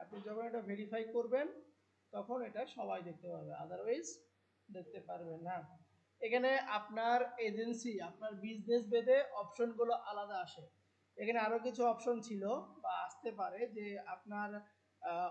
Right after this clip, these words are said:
অফিসে লোকজন ভিজিট করবে কিনা, yes or no, এই অপশনগুলো আপনি চেঞ্জ করে দিতে পারেন।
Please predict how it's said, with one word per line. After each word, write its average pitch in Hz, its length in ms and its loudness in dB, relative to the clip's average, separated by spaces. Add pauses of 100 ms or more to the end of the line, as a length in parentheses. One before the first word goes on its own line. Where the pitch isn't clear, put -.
(140)
অফিসে 233 300 0
লোকজন 220 500 0
ভিজিট 196 300 -4
করবে 233 300 2
কিনা, 196 200 -6 (560)
yes 220 140 0 (100)
or 214 80 -6 (100)
no, 156 100 -10 (1080)
এই 254 60 6
অপশনগুলো 240 560 2
আপনি 202 180 -8 (300)
চেঞ্জ 208 180 -8 (100)
করে 185 140 -8
দিতে 160 260 -10
পারেন। 143 200 -14